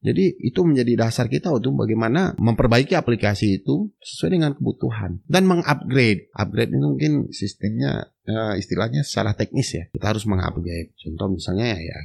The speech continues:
kita lihat aja kita punya handphone. Android juga akan melakukan upgrade versi.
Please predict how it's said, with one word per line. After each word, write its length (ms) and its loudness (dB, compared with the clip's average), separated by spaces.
kita 160 -4
lihat 160 0
aja 240 -2
kita 160 -8
punya 240 -4
handphone. 480 -6
Android 400 0
juga 320 -2
akan 240 0
melakukan 400 -4
upgrade 400 -6
versi. 480 -4